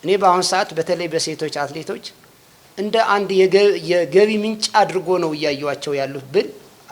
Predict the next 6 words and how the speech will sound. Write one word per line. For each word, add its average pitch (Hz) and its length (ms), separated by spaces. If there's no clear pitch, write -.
ማጋነን 151 540
አይሆንም። 123 340
እንደ 139 240
የገለቴ 165 520
ጉዳይ 156 320
ተነሳ 151 320